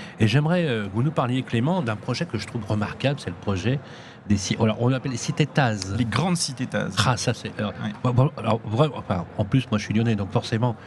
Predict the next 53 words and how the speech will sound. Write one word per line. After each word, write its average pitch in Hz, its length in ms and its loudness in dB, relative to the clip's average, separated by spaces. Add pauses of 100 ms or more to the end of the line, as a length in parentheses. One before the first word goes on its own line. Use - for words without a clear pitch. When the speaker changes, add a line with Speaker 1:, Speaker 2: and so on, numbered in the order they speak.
(200)
Speaker 1:
ça 101 160 -2
me 95 60 -4
touche 127 260 -2
un 117 140 2
peu 120 100 -2
plus. 123 320 -2 (540)
Euh, 87 640 0
c'est 104 160 0
sur 110 260 0
le 101 100 2
monde 123 200 2
de 104 60 -2
la 101 100 0
soierie, 139 400 2
hein, 113 80 -2
c'est 117 160 -4
les 90 80 -2
soyeux, 117 360 0
on 110 60 -2
parle 98 180 -4
des 90 60 -2
soyeux, 113 480 0 (500)
euh, 92 320 4
qu'on 101 200 0
appelait 98 220 2
les 104 100 2
canuts, 135 540 2
hein, 117 380 0
qui 110 120 0
étaient, 95 380 0
qui - 100 0
étaient 95 160 0
de 90 40 0
la 90 100 2
Croix-Rousse. 120 360 2 (240)
Vous 110 80 6
nous 110 160 2
en 110 80 4
parliez, 127 240 4
et 208 60 2
puis 143 100 0
dans 120 160 2
un 113 60 4
premier 117 220 0
temps, 147 180 0
je - 80 -4
remarque 113 180 0
quand 120 100 2
même 123 120 0
que - 80 -2
vous 107 80 2
nous 101 80 0
rappeliez 101 400 0